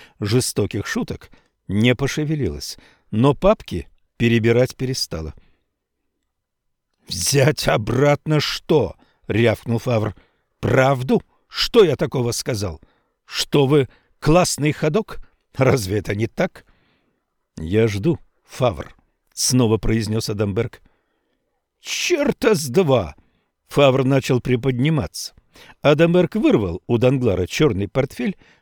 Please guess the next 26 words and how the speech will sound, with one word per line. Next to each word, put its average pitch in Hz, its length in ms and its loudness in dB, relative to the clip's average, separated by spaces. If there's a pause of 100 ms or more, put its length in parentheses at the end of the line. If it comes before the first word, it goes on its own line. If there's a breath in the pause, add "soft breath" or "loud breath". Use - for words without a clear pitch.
выхватил 135 680 2
оттуда 104 400 -2 (160)
полную 95 520 0
бутылку 143 580 -4 (460 soft breath)
и 269 160 2
грохнул 147 640 4
её 110 320 -2 (220)
о 120 120 0
металлическую 123 760 0
ножку 110 300 -2
стола. 101 400 -2 (460 soft breath)
Брызги 143 540 2
стекла 156 520 0
и 139 80 4
вина 143 260 2
разлетелись 98 720 -4 (260 soft breath)
во 120 240 2
все 160 260 -4
стороны. 78 520 -6
Он 120 180 0
шагнул 117 440 -2
к - 100 -14
Фавру, 113 380 -4 (340 loud breath)
сжимая 117 540 2
в 104 40 0
руке 123 280 0